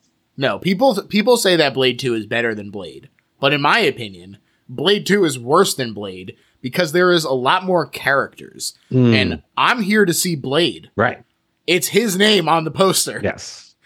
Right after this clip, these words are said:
Speaker 2: It's a
Speaker 1: I
Speaker 2: poster.
Speaker 1: wanna see Blade. And every time that Blade is not on screen, I am asking, "Where's
Speaker 2: Where's Blade?
Speaker 1: Blade?"
Speaker 2: One hundred percent. <laughs> One, and that's what everyone should be asking. Like, w-, you know, that it's, yeah, it, it,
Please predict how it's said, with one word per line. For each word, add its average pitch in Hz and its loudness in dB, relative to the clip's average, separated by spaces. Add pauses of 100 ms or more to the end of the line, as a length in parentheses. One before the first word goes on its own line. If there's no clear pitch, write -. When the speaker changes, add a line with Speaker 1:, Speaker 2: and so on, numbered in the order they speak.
(140)
Speaker 2:
It's - -14
a 107 -6
Speaker 1:
I 156 2
Speaker 2:
poster. 226 4
Speaker 1:
wanna 226 4
see 196 -2
Blade. 147 -2 (440)
And 160 0 (300)
every 220 0
time 220 2
that 214 0 (400)
Blade 208 0
is 190 0
not 226 4
on 165 0
screen, 147 -8
I 180 0
am 190 0
asking, 165 0
"Where's 151 2
Speaker 2:
Where's 160 -4
Blade? 104 2
Speaker 1:
Blade?" - -20 (160)
Speaker 2:
One 107 2
hundred - 0
percent. - -4 (140)
<laughs> - -20
One, 160 2
and 156 4
that's 185 4
what 180 2
everyone 175 6
should 196 2
be 156 4
asking. 82 -8 (100)
Like, 107 0
w-, 104 0
you 107 2
know, 101 2
that 98 0
it's, 107 -6 (520)
yeah, 117 2
it, 120 2
it, 104 -4